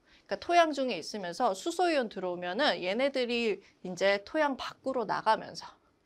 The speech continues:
토양 밖으로 나가면서 수소이온을 흡착하거든요. 그래서 서로 교환할 수 있는, 그러니까 산을 중화시키는 게 염기죠. 그래서 교환을 통해서 산을 중화시킨다는 의미로 우리가 요 네 가지를 교환성 염기라 그래요.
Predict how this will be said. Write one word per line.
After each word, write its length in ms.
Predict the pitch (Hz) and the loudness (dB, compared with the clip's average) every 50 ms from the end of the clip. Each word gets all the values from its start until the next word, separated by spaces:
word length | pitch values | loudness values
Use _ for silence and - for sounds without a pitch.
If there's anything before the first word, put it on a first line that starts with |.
| _ _ _ _ _ | _ _ _ _ _
토양 260 | - - 254 254 240 - | -6 -2 -2 -2 -2 -2
밖으로 380 | 190 175 - - 233 226 220 | -6 -8 -4 -2 0 0 0
나가면서 580 | - 151 135 135 196 190 - 156 156 - 262 269 | 0 -2 0 0 -2 -2 -4 -6 -6 -6 -6 -6
수소이온을 560 | - - 269 - 302 277 233 190 180 180 190 | -4 -6 -4 -2 0 0 0 0 -2 -2 -4
흡착하거든요. 880 | - - - - 320 311 - - - - - 165 - 165 - 220 269 - - - - - - _ - | -4 -4 -4 -4 -4 -4 -2 -2 -4 -4 -4 -6 -10 -8 -6 -6 -6 -6 -8 -16 -20 -20 -18 _ 2
그래서 360 | 240 240 233 240 311 262 180 | 2 4 6 6 6 4 4
서로 360 | - - - 339 330 330 311 | 2 -2 0 2 2 2 2
교환할 440 | - - 240 262 294 302 277 254 214 | 0 4 4 4 6 4 2 0 -2
수 180 | - - - 190 | -4 -8 -10 -10
있는, 340 | 175 175 170 170 160 143 - _ _ - _ _ _ - | -10 -8 -6 -6 -6 -6 -8 _ _ -20 _ _ _ -6
그러니까 100 | - 180 | -6 -6
산을 640 | - - - - 339 339 320 330 339 339 320 311 | -4 -2 2 4 6 6 6 6 4 2 2 0
중화시키는 580 | - - 208 233 247 240 - - 247 233 220 196 | -4 -4 -2 -2 -2 -2 -4 -6 -6 -6 -6 -4
게 100 | 180 160 | -2 -2
염기죠. 480 | 156 170 208 214 208 202 - 160 - - _ - - - _ | -2 0 -2 -2 -4 -4 -4 -6 -6 -6 _ -18 -20 -14 _
그래서 180 | - 202 214 202 - | -8 -8 -8 -4 0
교환을 480 | - 233 254 320 349 349 339 311 285 | 4 6 8 8 8 8 6 4 -2
통해서 560 | - - 247 214 208 190 190 - 320 339 349 | -2 -6 -8 -6 -4 -4 0 2 4 2 2
산을 340 | 349 - - 269 247 254 247 | 2 -2 -4 -2 -2 -2 -2
중화시킨다는 840 | 240 - - 220 220 226 233 - - - - 233 208 214 214 214 202 165 | -4 -6 -6 -4 -4 -4 -4 -8 -10 -10 -10 -8 -4 -4 -4 -4 -4 -6
의미로 300 | 151 151 147 - 226 254 | -6 -6 -6 -4 -2 -2
우리가 340 | 226 175 170 180 185 185 175 | -2 -2 -2 -2 -2 -2 0
요 140 | 170 196 214 | -2 -2 0
네 140 | 190 180 170 | 0 0 2
가지를 340 | 202 214 208 - 175 190 | 2 0 0 -2 -6 -6
교환성 460 | 175 - - 208 226 247 - 247 208 170 | -6 -4 -2 -2 -2 -2 -4 -6 -8 -8
염기라 320 | 151 175 170 180 165 - | -8 -8 -8 -8 -10 -10
그래요. 200 | - - - - | -12 -16 -20 -20